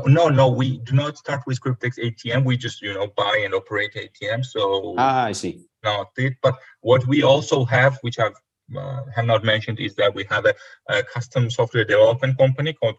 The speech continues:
Speaker 1: Cryptex I Q, uh, on which we take on, uh, different global projects in crypto and blockchain space. We,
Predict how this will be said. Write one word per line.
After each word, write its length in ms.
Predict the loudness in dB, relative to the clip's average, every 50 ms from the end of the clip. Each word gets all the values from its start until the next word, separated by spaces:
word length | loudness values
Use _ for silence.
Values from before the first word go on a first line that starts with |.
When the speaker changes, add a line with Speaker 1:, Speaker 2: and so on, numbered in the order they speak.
| _
Speaker 1:
Cryptex 280 | -12 -8 -6 -6 -4 -2 -2
I 100 | -2 -2 -4 _
Q, 320 | -6 -4 -4 -4 -4 -6 -8 _ -20 _ _ _
uh, 160 | 0 0 2 4
on 220 | 4 2 2 2
which 240 | 0 0 -2 -2 -4
we 180 | -8 -8 -8 -10 -10 -6
take 240 | -4 -2 -2 -2 -2
on, 320 | -4 -2 -2 -2 -4 -6 -6 _ _ _ _ -4
uh, 240 | -2 -2 -2 -2
different 500 | -2 -2 -4 -4 -2 -2 -2 -2 -2 -4 -8 _ _ _ _ -20 -20 _ _ _
global 300 | 2 2 4 4 2 0
projects 640 | 0 0 2 2 2 4 4 2 0 0 0 -4 -12
in 220 | -12 -10 -10 -10
crypto 340 | -6 -6 -6 -4 -2 -2 -2
and 120 | -2 0
blockchain 380 | 0 -2 -2 -2 -2 -2 -2 -2
space. 360 | -2 -2 -2 -2 -2 -2 -2
We, 420 | 0 2 2 4 4 2 2 0